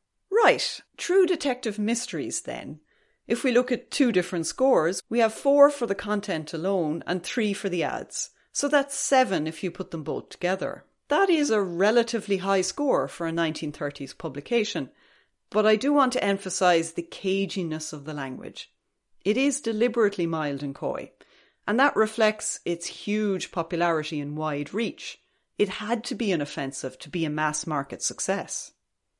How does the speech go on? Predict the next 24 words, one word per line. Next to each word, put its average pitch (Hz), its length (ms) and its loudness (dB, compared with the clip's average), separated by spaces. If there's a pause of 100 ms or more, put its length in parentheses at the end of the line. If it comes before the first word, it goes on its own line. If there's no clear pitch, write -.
(240)
So 403 200 6
would 427 120 6
I 440 160 4
recommend 226 720 2
you 233 80 0
go 214 180 6
online 170 380 2
and 156 100 -4
read 139 200 -4
it? - 260 -12 (880)
To 254 100 -2
be 254 140 0
fair, 180 540 4 (100)
it's 170 220 -2
pretty - 440 -2
diverting. 160 680 -4 (540)
The 185 80 0
prose 214 540 4
rattles 175 440 0
along, 156 500 -2
and 240 140 0
it's 285 100 -2
good 160 200 0
fun. 196 340 -4